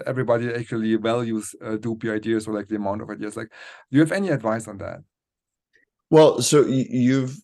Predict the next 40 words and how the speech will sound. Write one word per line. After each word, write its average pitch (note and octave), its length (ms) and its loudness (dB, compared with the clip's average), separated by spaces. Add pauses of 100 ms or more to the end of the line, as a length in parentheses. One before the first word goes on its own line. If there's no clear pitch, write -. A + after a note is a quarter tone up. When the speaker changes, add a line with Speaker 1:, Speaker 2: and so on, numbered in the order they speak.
(160)
Speaker 2:
you've - 800 -4
just B2+ 220 -2
laid G#2+ 200 2
out F#2+ 240 0
several G2 580 -2
issues, E2 520 -10
not A#2 180 2
just G#2+ 260 -2
one. D#2+ 480 -6
There's A2 300 0
several G#2+ 300 2
issues. G2+ 200 -4
One B2+ 240 2
is A2+ 220 0
around G2+ 240 -4
influence G#2 640 -4
and F2+ 100 -10
socializing F2+ 800 -6 (440)
ideas G2+ 320 2
that G2 60 -4
you F#2+ 100 -2
think G2 220 -4
are F2+ 60 -2
worth E2+ 140 -4
advocating. E2 800 -2 (340)
Another A#2 460 6
is G2+ 160 0
around F2+ 560 -4
laying G2 340 0
ego A2 380 0
aside E2+ 560 -4
and F2 160 -10
sharing F#2+ 320 -4
bad G2 280 2
ideas F2+ 420 -2
and F2+ 120 -6
not F#2 260 -6
judging, F#2 500 0
right? F#2 200 -6
The, A#2 260 -4